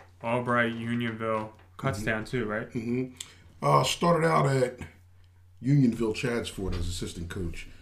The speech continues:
Speaker 1: Okay.
Speaker 2: I became head coach in two thousand two, two thousand three. Left there to go to Albright. From Albright, I went to Pottstown, defensive coordinator. From Pottstown, I went to Kutztown, which was their,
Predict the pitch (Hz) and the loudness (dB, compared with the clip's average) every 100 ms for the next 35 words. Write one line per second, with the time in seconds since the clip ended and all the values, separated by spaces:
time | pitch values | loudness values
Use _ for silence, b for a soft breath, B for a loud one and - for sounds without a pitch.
0 | B B - 101 107 - 110 101 110 113 | B B -12 -10 -10 -6 -6 -4 -4 -8
1 | - 98 95 90 - - 104 98 90 101 | -6 -6 -6 -8 -10 -12 -12 -12 -12 -8
2 | 104 101 87 87 117 101 107 - 92 87 | -6 -4 -6 -8 -10 -10 -12 -8 -8 -6
3 | 82 - 101 90 82 85 b b b - | -10 -10 -8 -6 -6 -12 b b b -10
4 | 104 104 110 104 90 98 92 87 92 98 | -8 -8 -6 -4 -4 -4 -6 -6 -4 -6
5 | 85 85 85 85 - 92 101 113 101 98 | -6 -8 -8 -10 -14 -12 -8 -6 -6 -6
6 | 92 95 92 90 98 101 - - 90 87 | -6 -8 -10 -14 -12 -12 -12 -10 -8 -6
7 | 87 85 87 - 98 87 85 85 - B | -8 -10 -12 -8 -8 -6 -6 -6 -8 B
8 | B - 87 104 95 - 104 92 87 87 | B -14 -10 -8 -10 -10 -8 -6 -4 -4
9 | 87 - 90 - 117 - - 85 82 78 | -6 -8 -12 -8 -8 -8 -10 -10 -10 -12
10 | - b - 85 85 80 85 | -16 b -18 -18 -14 -12 -10